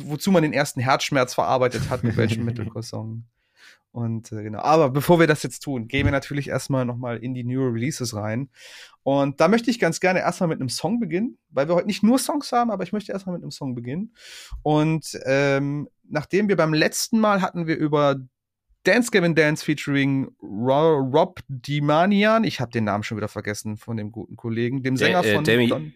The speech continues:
Speaker 3: Demiado.
Speaker 1: Demiado, der
Speaker 3: Damiano.
Speaker 1: Sänger von Don Brocco, die jetzt vor, jetzt muss ich gerade mal schauen, auch vor einer Woche ungefähr, letzte Woche, vorletzte Woche, eine Standalone-Single rausgebracht haben, Fingernails,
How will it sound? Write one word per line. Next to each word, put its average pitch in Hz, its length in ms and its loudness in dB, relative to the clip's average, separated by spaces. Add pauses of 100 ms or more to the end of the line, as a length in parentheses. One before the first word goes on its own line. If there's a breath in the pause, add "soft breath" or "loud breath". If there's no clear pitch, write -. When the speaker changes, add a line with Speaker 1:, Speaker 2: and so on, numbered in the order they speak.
Speaker 3:
Demiado. 113 920 4 (320)
Speaker 1:
Demiado, 143 720 4 (640)
der 139 240 6
Speaker 3:
Damiano. 127 120 6
Speaker 1:
Sänger 180 360 6
von 160 420 0
Don 143 420 -2
Brocco, 131 580 -4
die 127 380 -12
jetzt - 420 -4
vor, 170 840 -2 (640)
jetzt - 100 -14
muss 139 140 -4
ich - 40 -20
gerade 123 220 0
mal 120 160 0
schauen, 170 300 0
auch - 180 -4
vor 156 160 -2
einer 107 140 0
Woche 117 220 -2
ungefähr, 175 500 -2
letzte 143 320 -4
Woche, 202 200 -8
vorletzte 190 480 -2
Woche, 196 300 0 (560 loud breath)
eine 151 200 4
Standalone-Single 202 680 2
rausgebracht 113 380 -2
haben, 139 160 -2
Fingernails, 139 800 -4